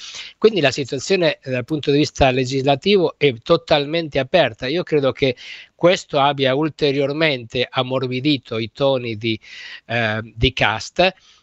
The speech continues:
che se vuole in qualche modo, eh, diciamo, avere la garanzia di avere quei voti in Parlamento da parte di Parisi, deve molto moderarsi, eh, rispetto a, a quello che ha detto in campagna elettorale. Infatti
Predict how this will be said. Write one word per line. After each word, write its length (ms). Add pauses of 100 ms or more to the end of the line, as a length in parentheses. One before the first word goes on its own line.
che 120
se 180
vuole 300
in 80
qualche 340
modo, 600
eh, 220
diciamo, 380
avere 400
la 120
garanzia 640
di 140
avere 280
quei 200
voti 380
in 100
Parlamento 680
da 160
parte 340
di 140
Parisi, 600 (320)
deve 280
molto 480
moderarsi, 720
eh, 540
rispetto 800
a, 320
a 120
quello 260
che 120
ha 60
detto 260
in 60
campagna 320
elettorale. 440
Infatti 380